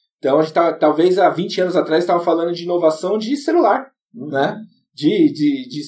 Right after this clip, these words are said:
Speaker 1: celular analógico pra um celular digital, né? E hoje nós estamos falando de termos de metaverso, né?
Speaker 2: Sim,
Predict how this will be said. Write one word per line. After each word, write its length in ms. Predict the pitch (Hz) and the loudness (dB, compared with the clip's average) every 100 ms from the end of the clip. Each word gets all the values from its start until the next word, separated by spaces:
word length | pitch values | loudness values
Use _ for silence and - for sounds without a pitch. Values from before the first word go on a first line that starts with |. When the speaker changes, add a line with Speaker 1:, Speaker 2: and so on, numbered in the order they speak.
| - | -2
Speaker 1:
celular 360 | 170 156 175 | 2 4 4
analógico 600 | 175 147 139 165 160 175 | 2 2 4 4 2 -6
pra 80 | - | -8
um 40 | 147 | -4
celular 420 | 165 151 143 143 | 0 4 4 2
digital, 680 | 151 147 139 135 143 - _ - | 0 -6 0 2 2 0 _ -10
né? 280 | 120 - - _ _ _ | -8 -10 -16 _ _ _
E 140 | 147 | 6
hoje 220 | 151 185 220 | 6 6 2
nós 100 | 208 | -2
estamos 220 | 208 - | -4 -2
falando 320 | 185 190 208 | 0 2 0
de 260 | 208 214 220 | -4 -8 0
termos 340 | 190 233 - | 0 0 -4
de 120 | 233 | -4
metaverso, 680 | 220 214 - 165 156 - - - - | 0 0 0 0 0 -2 -14 -20 -14
né? 180 | 120 | -10
Speaker 2:
Sim, 300 | 147 113 117 | -8 -8 -10